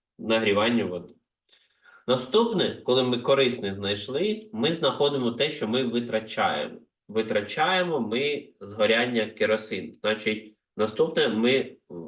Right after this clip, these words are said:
шукаємо, е, витрачена теплота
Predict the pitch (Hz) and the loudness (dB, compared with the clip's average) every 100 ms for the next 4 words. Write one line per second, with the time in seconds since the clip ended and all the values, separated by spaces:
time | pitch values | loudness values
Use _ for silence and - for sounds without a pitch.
0 | - 117 117 110 98 98 92 - _ _ | -12 -6 0 0 2 -2 -4 -12 _ _
1 | _ _ 90 92 131 147 123 - 95 - | _ _ -8 -2 0 0 -2 0 0 -2
2 | - 82 76 - - _ _ _ _ _ | -10 -10 -8 -10 -10 _ _ _ _ _
3 | _ _ _ _ 104 98 - 85 82 - | _ _ _ _ 2 2 0 -2 -4 0
4 | 135 156 170 - | 0 2 -2 -8